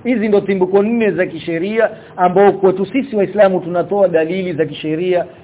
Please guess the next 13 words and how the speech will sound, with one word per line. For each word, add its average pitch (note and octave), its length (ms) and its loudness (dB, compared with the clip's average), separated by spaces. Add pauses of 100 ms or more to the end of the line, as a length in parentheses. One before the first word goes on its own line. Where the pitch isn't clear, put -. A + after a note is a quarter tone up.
(120)
kutatua F#3 360 0
matatizo D3+ 500 -2
yetu. C3 280 -6 (920)
Kwa G#3 100 4
hivyo, B3 360 4 (300)
hukusanywa A#3+ 680 2
dalili G#3+ 480 4
zote A#3+ 400 4 (560)
kutoka F3+ 380 2
katika G3 360 2
timbuko F#3 440 0
hizi G3+ 400 2
nne, B3+ 440 -2